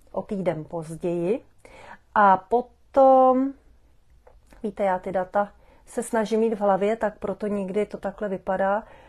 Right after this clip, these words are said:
ale myslím si, že šestadvacátého května s Honzou Rakem jsme v Olomouci v kině Metropol. A jinak další besedy a přednášky, které budu mít, najdete příští týden na mém webu, kde se bude ta stránka aktualizovat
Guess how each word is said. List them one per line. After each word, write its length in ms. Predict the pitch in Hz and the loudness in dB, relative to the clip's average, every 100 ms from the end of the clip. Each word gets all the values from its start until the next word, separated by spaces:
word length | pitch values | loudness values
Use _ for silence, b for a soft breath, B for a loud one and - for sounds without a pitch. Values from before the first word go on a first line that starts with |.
| B | B
ale 200 | - 208 | 2 2
myslím 360 | 208 208 240 226 | 2 -2 -4 -4
si, 220 | 226 240 | -4 -8
že 120 | 220 | -8
šestadvacátého 1080 | 226 214 - 226 202 214 - 202 196 202 202 | -8 -8 -6 -6 -4 -6 -4 -4 -2 -4 -4
května 580 | 196 185 190 185 233 254 B B B B | -6 -8 -8 -6 -6 -6 B B B B
s 100 | 208 | -8
Honzou 380 | 208 208 214 208 | -4 -4 -2 -2
Rakem 380 | 196 - 196 202 | -2 -6 -8 -8
jsme 520 | 196 - 208 196 190 | -10 -12 -6 -4 -4
v 100 | 190 | -8
Olomouci 920 | - 190 180 175 190 190 - - 208 214 | -6 -4 -2 -4 -6 -6 -12 -6 -4 -4
v 100 | - | -8
kině 300 | 202 190 185 | -8 -6 -6
Metropol. 640 | 170 170 165 - 160 165 175 _ B B B B - | -8 -8 -10 -10 -14 -14 -20 _ B B B B -8
A 80 | |
jinak 280 | 208 214 214 | -4 -4 -4
další 600 | 190 208 220 - 254 247 | 2 2 0 -8 -8 -6
besedy 460 | 214 202 - 214 208 | -4 -4 -4 -6 -6
a 80 | 190 | -10
přednášky, 680 | - 220 190 214 220 - | -10 -6 -4 -4 -6 -10
které 340 | 202 - 208 196 | -12 -6 -2 -2
budu 240 | 190 196 | -2 -6
mít, 260 | 185 208 214 | -6 -6 -6
najdete 400 | 208 190 196 196 | -6 -6 -8 -10
příští 480 | - - 185 - 208 | -14 -16 -14 -14 -10
týden 300 | 202 190 196 | -8 -6 -6
na 80 | |
mém 260 | 190 185 170 | -6 -6 -4
webu, 360 | 185 196 262 254 - | -4 0 -2 -2 -14
kde 280 | - 196 196 | -12 -6 -6
se 160 | 185 208 | -6 -8
bude 240 | 175 190 | -6 -8
ta 120 | 190 | -8
stránka 500 | 180 - 190 170 165 | -12 -10 -8 -8 -8
aktualizovat 880 | - - - 233 226 202 202 190 190 | -12 -14 -6 -2 -2 -2 -2 -2 -4